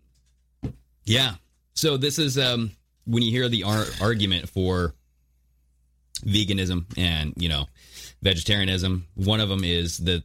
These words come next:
these mass production sites of, you know, chickens, pigs, you name it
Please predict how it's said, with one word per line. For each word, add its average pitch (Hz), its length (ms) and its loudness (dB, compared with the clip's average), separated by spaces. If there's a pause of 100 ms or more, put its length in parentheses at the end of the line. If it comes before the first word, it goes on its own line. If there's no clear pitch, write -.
(100)
these 87 400 -2 (840)
mass 92 680 0 (140)
production 95 540 -2
sites 76 440 -2
of, 76 260 -2
you 82 120 0
know, 69 100 -4
chickens, 82 920 -2 (360)
pigs, 82 600 0 (320)
you 85 140 2
name 90 260 2
it 73 180 -4